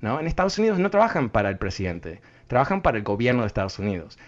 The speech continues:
Entonces, eh, cuando lo empezamos a ver de, de esa óptica, nos damos cuenta que a-, aquí hubo, am, eh, un gran upgrade, ah, en la política de Estados Unidos con estos líderes. Una vez más, yo no tengo pretensiones de que no se van a equivocar, no van a ser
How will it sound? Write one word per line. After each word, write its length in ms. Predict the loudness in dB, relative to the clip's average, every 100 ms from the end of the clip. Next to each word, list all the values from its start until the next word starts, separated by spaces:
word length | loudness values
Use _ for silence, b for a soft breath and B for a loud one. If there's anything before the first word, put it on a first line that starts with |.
| B B -2
Entonces, 440 | 0 2 0 -2
eh, 300 | -2 -2 -2 -2
cuando 420 | 2 4 2 0
lo 120 | 0 0
empezamos 520 | 2 2 2 2 2
a 80 | 4
ver 320 | 4 2 0
de, 180 | -4 -4
de 200 | -4 -2
esa 260 | 0 0
óptica, 480 | 0 -2 -6 -4 -4
nos 120 | -2
damos 240 | 0 0 0
cuenta 380 | -2 0 -4
que 100 | -4
a-, 140 | -6 -6
aquí 420 | -10 -8 -4 -4 -2
hubo, 500 | 2 2 2 -2 -6 B B B
am, 680 | -6 -4 -4 -4 -6 -8 -10 -8
eh, 440 | -8 -6 -8 -6
un 280 | -2 0 0
gran 380 | 0 0 0 0 0
upgrade, 680 | 0 -2 -2 -2 -2 -2 B B -6
ah, 260 | -4 -4 -2
en 140 | 0
la 140 | 0
política 360 | -2 -2 -2 -4
de 60 | -4
Estados 320 | -4 -6 -4
Unidos 480 | -4 -4 -6 -8 -4
con 240 | -4 -2
estos 280 | -4 -4 -4
líderes. 360 | -6 -8 -8 0
Una 120 | 2
vez 80 | 2
más, 280 | 0 -2
yo 140 | 0 2
no 180 | 4 2
tengo 340 | 0 0 -2
pretensiones 500 | -4 -4 -4 -2 0
de 100 | 0
que 200 | -2 -6
no 120 | -6 -4
se 120 | -4
van 80 | -6
a 60 |
equivocar, 440 | -8 -4 0 0 -2
no 80 |
van 140 | -6 -6
a 40 |
ser 260 | -6 -6